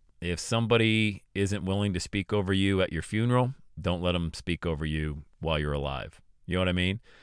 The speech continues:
Like, there's very few people you should be allowing their thoughts to penetrate your mind and help you, or hurt you, rather,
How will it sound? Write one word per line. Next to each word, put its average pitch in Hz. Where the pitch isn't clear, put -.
Like, 92
there's 104
very 139
few 120
people 95
you 87
should 87
be 87
allowing 82
their 104
thoughts 90
to 80
penetrate 80
your 95
mind 80
and 80
help 98
you, 92
or 87
hurt 170
you, 73
rather, 78